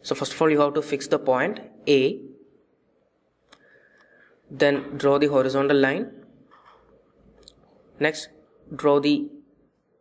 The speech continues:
horizontal line X one, which is at a distance of E is equal to point nine centimeter. After that, draw the vertical line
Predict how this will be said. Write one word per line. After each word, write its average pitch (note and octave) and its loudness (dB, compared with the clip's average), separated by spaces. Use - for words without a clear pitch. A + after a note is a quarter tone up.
horizontal C#3+ 0
line C#3+ 0
X - -8
one, C#3 -4
which C#3 2
is D#3 2
at C#3+ 2
a D3 4
distance C#3 -6
of D3 -6
E E3 -4
is C#3 -4
equal C3+ -4
to - -4
point D3+ 2
nine C3+ -4
centimeter. B2 -6
After C#3+ -2
that, D3+ 0
draw C#3+ 0
the C#3 -2
vertical C3 0
line C#3 -4